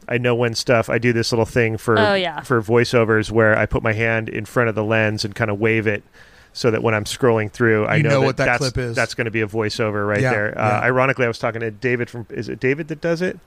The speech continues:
Speaker 2: Uh,
Speaker 1: also? Or was
Speaker 3: Justin
Speaker 1: it
Speaker 3: does that as well.
Speaker 1: Yeah, there's a couple
Speaker 2: Oh,
Speaker 1: folks that
Speaker 2: really?
Speaker 1: do that, yeah.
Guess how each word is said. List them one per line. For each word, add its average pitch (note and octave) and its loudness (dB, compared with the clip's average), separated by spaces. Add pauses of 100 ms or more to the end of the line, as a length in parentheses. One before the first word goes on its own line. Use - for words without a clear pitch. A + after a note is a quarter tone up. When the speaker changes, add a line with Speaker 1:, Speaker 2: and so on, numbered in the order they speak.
Speaker 2:
Uh, F#3+ -8
Speaker 1:
also? D#3+ 2
Or D3 -8 (100)
was B2+ -8
Speaker 3:
Justin F3+ 0
Speaker 1:
it D3+ -2
Speaker 3:
does C#3+ -2
that B2+ -2
as A2+ -12
well. B2 -10 (160)
Speaker 1:
Yeah, C3+ 2
there's B2 -4
a C#3 -8
couple - -2
Speaker 2:
Oh, - -2
Speaker 1:
folks C3+ 2
that - -2
Speaker 2:
really? C3 0
Speaker 1:
do B2+ 4
that, A2+ 2
yeah. B2 0